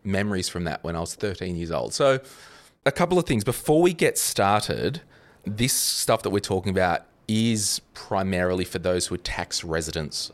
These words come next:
of Australia. So if you're overseas and all that, well, that's cute. Enjoy the ride. But, you, you know, this is based in Australia. A couple of other things. We won't go too deep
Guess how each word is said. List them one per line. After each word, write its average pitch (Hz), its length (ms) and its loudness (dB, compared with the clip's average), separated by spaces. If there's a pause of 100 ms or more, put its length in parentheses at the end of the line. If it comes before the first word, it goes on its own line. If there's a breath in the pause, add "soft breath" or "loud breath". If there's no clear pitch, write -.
of 80 100 -8
Australia. 65 500 -6 (280)
So - 120 -8
if 80 80 -12
you're 98 120 4
overseas 110 640 4
and 80 300 -2 (120)
all 92 160 0
that, 92 220 2
well, 87 80 -4
that's 95 220 0
cute. 98 400 -2
Enjoy 85 260 -2
the 78 80 -4
ride. 143 420 2
But, - 320 0 (380)
you, 87 160 -6 (240)
you 87 60 -6
know, 85 120 -4
this 90 160 -6
is 95 80 -4
based 80 360 -4
in 80 80 -6
Australia. 73 480 -2 (880)
A 92 60 0
couple 107 200 2
of 101 60 4
other 92 160 4
things. 90 340 0 (540 loud breath)
We 110 160 2
won't 123 260 4
go 131 200 6
too 113 420 0
deep 95 500 0